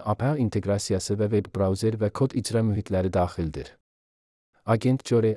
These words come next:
asin iki min iyirmi dördüncü ilin sonunda istifadəyə verdiyi Bedrock Agent çərçivəsinə əsaslanır, lakin imkanlarını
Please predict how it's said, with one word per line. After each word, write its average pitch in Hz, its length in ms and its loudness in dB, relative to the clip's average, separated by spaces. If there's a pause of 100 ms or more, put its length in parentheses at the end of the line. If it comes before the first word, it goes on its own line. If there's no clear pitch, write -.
asin 110 320 0
iki 139 240 0
min 143 160 4
iyirmi 113 320 2
dördüncü 113 540 2
ilin 117 180 0
sonunda 104 400 2
istifadəyə 104 600 0
verdiyi 98 360 2
Bedrock 98 480 0
Agent 101 320 -2
çərçivəsinə 95 720 -2
əsaslanır, 85 720 -4
lakin 120 400 0
imkanlarını 95 640 0